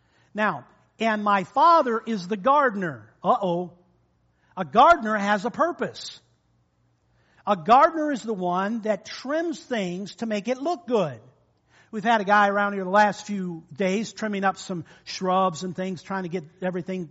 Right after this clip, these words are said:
kind of a little back in order. You probably do the same, or it's your rose, rose bush at home. You know, if you go out there and the roses are been on there too long, they kind of look bad, don't they? Sure they do.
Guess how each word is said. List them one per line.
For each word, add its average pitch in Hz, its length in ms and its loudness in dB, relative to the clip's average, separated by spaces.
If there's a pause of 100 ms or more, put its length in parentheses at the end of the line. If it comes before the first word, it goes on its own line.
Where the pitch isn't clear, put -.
kind 190 200 -6
of 175 80 -4
a - 20 -6
little 185 160 -6
back 175 300 -2
in 165 160 -8
order. 175 400 -6 (260)
You 196 160 -6
probably 180 280 0
do 175 120 -8
the 175 100 -8
same, 185 360 -8
or 165 100 -8
it's 147 160 -14
your 170 80 -8
rose, 165 500 -4 (120)
rose 175 340 -4
bush 175 320 -8
at 175 80 -10
home. 170 400 -8 (480)
You 160 240 -10
know, 180 220 0
if 180 120 -6
you 175 80 -8
go 185 200 0
out 185 220 2
there 196 120 -4
and 202 80 -4
the 160 60 -6
roses 170 420 -4
are 185 120 -4
been 156 460 -8
on 180 120 0
there 185 100 -6
too 202 180 -10
long, 175 360 -4
they 185 80 -8
kind 175 240 -4
of 175 80 -4
look 196 180 -6
bad, 185 320 0
don't 180 220 -4
they? 120 220 -14
Sure 208 220 -6
they 285 140 -4
do. 135 160 -12